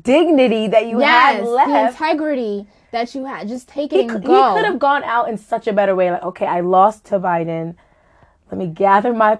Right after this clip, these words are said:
Speaker 1: dignity, gather the resources I have, and just move on gracefully." You don't, I'm not,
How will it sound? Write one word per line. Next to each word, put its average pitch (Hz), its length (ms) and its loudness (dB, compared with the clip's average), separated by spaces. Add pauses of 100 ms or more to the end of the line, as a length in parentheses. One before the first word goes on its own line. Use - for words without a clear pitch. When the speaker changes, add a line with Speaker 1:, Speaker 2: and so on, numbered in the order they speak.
(120)
Speaker 1:
dignity, 180 580 -2
gather 185 440 2
the 190 180 4
resources 185 560 -6
I 180 120 0
have, 165 420 2
and 208 180 -4
just 240 160 -8
move 247 300 -4
on 208 400 2
gracefully." 190 580 -2
You 202 160 -4
don't, 494 220 -6
I'm 254 200 0
not, 311 220 0